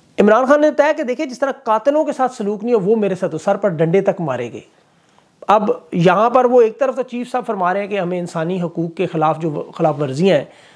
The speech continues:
वो रोकनी है, और आपके जो मेहमान को मिलना और घर, ये मेहमान जो आते हैं आपके जो सारे, वो करना आपके इंसानी हकूक़ में आते हैं। अब सुप्रीम कोर्ट के चीफ जस्टिस ने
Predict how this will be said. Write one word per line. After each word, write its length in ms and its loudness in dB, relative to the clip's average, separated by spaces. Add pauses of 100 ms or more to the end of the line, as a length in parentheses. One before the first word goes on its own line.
(200)
वो 280 4
रोकनी 380 -2
है, 200 -12 (340)
और 300 -2
आपके 260 0
जो 100 -2
मेहमान 400 0
को 100 0
मिलना 320 -2
और 100 0
घर, 240 -4 (100)
ये 140 0
मेहमान 520 2
जो 100 2
आते 220 -2
हैं 100 0
आपके 200 -4
जो 60 -8
सारे, 240 0 (320)
वो 80 4
करना 320 0
आपके 200 -6
इंसानी 380 -6
हकूक़ 340 -6
में 80 2
आते 240 -2
हैं। 80 -12 (600)
अब 280 -2 (100)
सुप्रीम 420 2
कोर्ट 320 2
के 120 -4
चीफ 280 -6
जस्टिस 480 -4
ने 280 -2